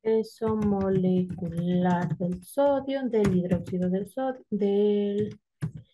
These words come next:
sí, hidróxido de sodio, N A O H, que es de cuarenta.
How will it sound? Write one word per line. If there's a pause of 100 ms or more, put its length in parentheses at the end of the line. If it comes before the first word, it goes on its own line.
(240)
sí,
hidróxido
de
sodio,
N
A
O
H, (1600)
que
es
de (560)
cuarenta.